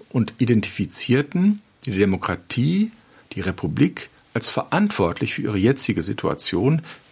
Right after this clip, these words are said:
nicht verstehend die längerfristigen Ursachen des Ganzen.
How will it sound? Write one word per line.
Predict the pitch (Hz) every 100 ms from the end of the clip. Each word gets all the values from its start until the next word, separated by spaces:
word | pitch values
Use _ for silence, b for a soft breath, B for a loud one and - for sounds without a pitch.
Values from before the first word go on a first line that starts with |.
| -
nicht | 85 104 180 -
verstehend | - - - - - 107 120 160 180 - - _ _ _ _ _ -
die |
längerfristigen | 101 120 131 - 107 - 120 120
Ursachen | 117 87 - 101
des | 87 -
Ganzen. | - - - -